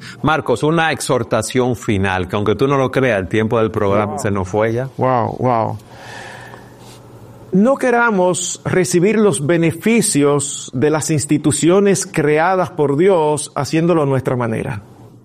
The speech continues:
Speaker 2: El matrimonio, según Dios lo diseñó, es una bendición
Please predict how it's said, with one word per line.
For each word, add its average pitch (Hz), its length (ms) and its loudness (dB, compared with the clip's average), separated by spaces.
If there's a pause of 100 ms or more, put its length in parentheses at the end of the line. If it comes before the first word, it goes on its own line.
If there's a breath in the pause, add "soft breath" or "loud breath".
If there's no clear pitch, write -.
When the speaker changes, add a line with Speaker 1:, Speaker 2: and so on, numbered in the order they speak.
(440)
Speaker 2:
El 180 160 2
matrimonio, 190 1120 4
según 175 440 2
Dios 202 160 4
lo 190 80 4
diseñó, 165 480 2
es 147 80 2
una 175 300 0
bendición 117 1200 0